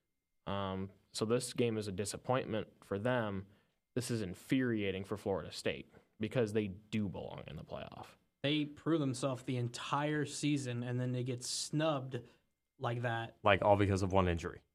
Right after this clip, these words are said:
Speaker 2: Yeah.
Speaker 1: Mm-hmm. And the thing is, Georgia's got injury problems as well. Brock Bowers is not at his healthiest right now. He'll probably still play, but he is not at the top of his game right now. And Florida State has one of the best defenses in the country.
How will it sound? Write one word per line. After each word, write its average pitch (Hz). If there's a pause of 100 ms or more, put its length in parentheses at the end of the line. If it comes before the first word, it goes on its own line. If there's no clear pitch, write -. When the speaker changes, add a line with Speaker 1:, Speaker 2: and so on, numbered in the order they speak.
(160)
Speaker 2:
Yeah. 127 (280)
Speaker 1:
Mm-hmm. 135 (480)
And 139 (220)
the 139
thing 151
is, 135 (200)
Georgia's 139
got 120
injury 123
problems 113
as 92
well. 92 (260)
Brock 143
Bowers 98
is 92
not 104 (200)
at 107
his 92
healthiest 113
right 90
now. 98
He'll 117
probably 139
still 104
play, 107 (440)
but 117
he 131
is 113
not 120
at - (180)
the 113
top 104
of 104
his 95
game 113
right 90
now. 85 (420)
And 113
Florida 131
State -
has 107
one 110
of 101
the 95
best 101
defenses 87
in 78
the -
country. -